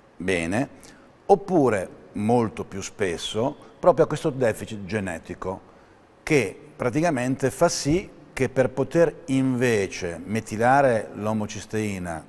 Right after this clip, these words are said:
trasformandola quindi in metionina e quindi in questa maniera evitando che l'omocisteina possa avere, esercitare i suoi effetti tossici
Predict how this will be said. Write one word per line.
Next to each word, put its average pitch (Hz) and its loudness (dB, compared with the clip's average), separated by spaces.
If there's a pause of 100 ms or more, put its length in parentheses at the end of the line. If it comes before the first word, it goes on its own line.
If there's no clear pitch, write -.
trasformandola 95 -4
quindi 95 -8
in 90 -8
metionina 92 -8 (360)
e 85 -14
quindi 87 -8
in 87 -10
questa 90 -8
maniera 92 -4
evitando 92 -4
che 87 -10
l'omocisteina 92 -6 (100)
possa 95 -6
avere, 90 -2 (220)
esercitare 95 -4
i - -12
suoi 87 -10
effetti 92 -8
tossici 117 -2